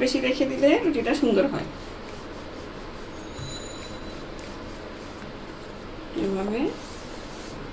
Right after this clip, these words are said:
এই যে এভাবে। যারা নতুন মানে রান্নাবান্না শিখছেন তাদের জন্য বলি, তারা একটু বেশিক্ষণ রেখে দিবেন, তাহলে সুন্দর মতো বেলতে পারবেন। আর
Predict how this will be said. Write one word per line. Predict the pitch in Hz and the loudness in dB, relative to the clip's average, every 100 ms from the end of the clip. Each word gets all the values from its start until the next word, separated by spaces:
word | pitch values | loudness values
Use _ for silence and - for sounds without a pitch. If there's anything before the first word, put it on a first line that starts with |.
| - - - 175 165 - - - - - - - 107 - - - - - - - - - 190 | -8 -6 -2 0 0 -2 -6 -8 -8 -8 -6 2 2 2 -4 -8 -8 -8 -8 -8 -6 2 6
এই | 180 | 8
যে | 175 175 | 8 6
এভাবে। | 175 156 - - - - - - - - - - - | 6 2 -2 -4 -8 -8 -8 -8 -8 -8 -8 -4 2
যারা | 208 226 247 | 4 4 4
নতুন | 254 302 294 - - - - - - - | 6 8 8 6 0 -8 -10 -10 -8 2
মানে | 220 220 | 8 10
রান্নাবান্না | 214 208 220 233 233 233 | 12 12 10 10 8 6
শিখছেন | - - 220 240 285 - - - - - | 2 4 6 6 2 -4 -8 -8 -8 4
তাদের | 214 208 214 | 6 6 6
জন্য | 220 226 226 | 8 8 8
বলি, | 220 220 285 320 | 4 4 2 6
তারা | 240 208 | 8 8
একটু | 208 247 311 330 | 6 4 4 6
বেশিক্ষণ | 262 226 233 220 | 4 4 4 4
রেখে | 220 220 | 4 4
দিবেন, | 226 277 311 | 6 6 6
তাহলে | 226 214 262 392 | 6 6 6 6
সুন্দর | 214 220 208 | 6 6 6
মতো | 208 247 | 4 4
বেলতে | 202 196 185 | 6 6 4
পারবেন। | - - - - - - - - - - - - - - | 2 0 -4 -6 -8 -10 -8 -8 -8 -8 -8 -8 -8 -8
আর | - | -2